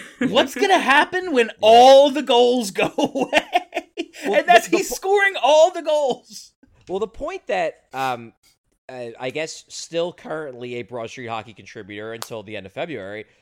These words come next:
Speaker 3: uh, our good friend Kurt R made on Twitter, and it's a fair point. The per-, the point he made was basically that if you trade Travis Konechny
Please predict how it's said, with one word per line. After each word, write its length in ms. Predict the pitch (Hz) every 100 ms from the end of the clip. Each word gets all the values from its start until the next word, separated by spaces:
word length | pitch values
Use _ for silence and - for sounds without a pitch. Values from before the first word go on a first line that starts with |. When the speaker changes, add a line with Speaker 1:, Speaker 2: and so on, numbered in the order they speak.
| _
Speaker 3:
uh, 220 | 120 113 101 _ _
our 160 | 135 135
good 220 | 165 151
friend 260 | - 135 123
Kurt 300 | - 123 110
R 260 | 160 202 139
made 320 | 104 101 123
on 220 | 113 107
Twitter, 320 | - 233 160
and 160 | 127 170
it's 100 | 240
a 100 | 269
fair 260 | - 208 165
point. 260 | - 78 _ _ _ _ _ _ _ _ _ _ _
The 80 | 156
per-, 240 | - 240 185
the 100 | 185
point 220 | 240 233
he 100 | 254
made 300 | 170 131 139
was 120 | 143
basically 460 | - 127 117 - 110
that 340 | 87 76 73 _ _ _ _ _ _ _ _ _ _
if 200 | 180 156
you 100 | 180
trade 460 | - - 190 208 214
Travis 480 | - 185 156 147 -
Konechny 500 | 233 92 - _